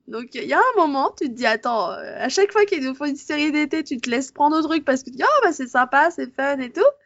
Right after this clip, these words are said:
Et là, ils nous font un cliff, et puis, oh, bah, au fait, c'est annulé. C'est une blague. Faut arrêter,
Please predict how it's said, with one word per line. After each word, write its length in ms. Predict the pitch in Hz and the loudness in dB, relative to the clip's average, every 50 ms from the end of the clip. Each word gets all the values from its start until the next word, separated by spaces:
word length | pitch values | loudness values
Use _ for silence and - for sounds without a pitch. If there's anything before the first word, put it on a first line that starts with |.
| _ _ _ _ _ _ _ _ _ _ - | _ _ _ _ _ _ _ _ _ _ 0
Et 100 | 294 277 | 2 4
là, 140 | 302 359 | 6 6
ils 100 | 392 311 | 6 4
nous 100 | 294 294 | 4 2
font 140 | 294 - 294 | 0 -2 -4
un 120 | 269 269 262 | -4 -4 -4
cliff, 280 | - 262 381 - - | -4 -2 -2 2 2
et 60 | 427 | 2
puis, 140 | 403 - 254 - | 0 0 0 0
oh, 40 | 311 453 494 480 | 0 2 2 2
bah, 60 | 381 | 2
au 40 | 330 | 2
fait, 160 | - 392 440 | 0 -2 -4
c'est 120 | - - 294 | -2 -2 -4
annulé. 320 | 277 269 262 254 285 - _ _ | -2 -2 -4 -6 -8 -10 _ _
C'est 180 | - - 240 | -12 -8 -6
une 80 | 226 226 | -4 0
blague. 340 | 226 226 262 320 294 233 214 _ _ _ _ _ _ _ _ _ _ _ _ _ _ _ _ _ _ _ _ _ _ _ _ _ _ _ _ _ _ _ - | 2 2 2 2 -2 -6 -10 _ _ _ _ _ _ _ _ _ _ _ _ _ _ _ _ _ _ _ _ _ _ _ _ _ _ _ _ _ _ _ -20
Faut 100 | - - | -12 -6
arrêter, 360 | - - 196 277 415 403 - | -4 -2 0 0 -2 -2 -2